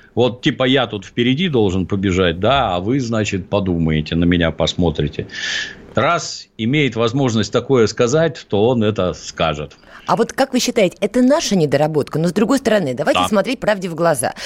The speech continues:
Speaker 2: Россия
Speaker 1: Да.
Speaker 2: Беларуси дает колоссальные скидки на нефть и на газ, и мы прекрасно помним даже публичные некие странные заявления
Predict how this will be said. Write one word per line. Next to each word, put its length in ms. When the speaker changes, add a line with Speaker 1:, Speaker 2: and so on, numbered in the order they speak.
Speaker 2:
Россия 340
Speaker 1:
Да. 40
Speaker 2:
Беларуси 460
дает 240
колоссальные 580
скидки 460
на 140
нефть 340
и 40
на 140
газ, 280
и 20
мы 140
прекрасно 460
помним 280
даже 180
публичные 720
некие 320
странные 420
заявления 520